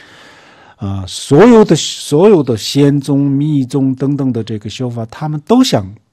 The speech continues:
嗯，他们都想要达到这个境界。嗯，他们的心里面的这个目标都是这个目标。嗯，但是这个目标啊的这个，呃，呃，达到这个目标、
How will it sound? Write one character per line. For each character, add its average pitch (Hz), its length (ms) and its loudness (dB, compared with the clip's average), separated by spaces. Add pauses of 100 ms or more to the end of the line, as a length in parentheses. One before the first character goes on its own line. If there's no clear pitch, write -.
(120)
嗯， 95 320 -16 (140)
他 - 200 -6
们 151 120 -2
都 175 160 -4
想 101 300 -8
要 95 160 -12
达 107 220 -8
到 95 180 -12
这 98 160 -14
个 - 100 -16
境 101 320 -6
界。 98 180 -12 (400)
嗯， 95 240 -16 (120)
他 - 200 -6
们 135 160 0
的 123 140 -4
心 135 320 -6
里 147 80 -4
面 127 180 -4
的 95 120 -14
这 98 160 -14
个 104 120 -14
目 117 380 -2
标 107 260 -8
都 165 200 -10
是 - 180 -12
这 98 140 -12
个 101 100 -16
目 98 160 -12
标。 92 160 -18 (240)
嗯， 95 160 -14 (640)
但 139 160 2
是 143 100 -4
这 147 160 -4
个 135 120 -2
目 127 180 0
标 123 360 -2 (220)
啊 92 300 -12 (140)
的 101 460 -10
这 104 140 -10
个， 95 320 -10 (280)
呃， 98 280 -12
呃， 101 400 -12
达 127 160 -4
到 110 160 -4
这 107 160 -10
个 107 120 -10
目 104 320 -6
标、 107 360 -8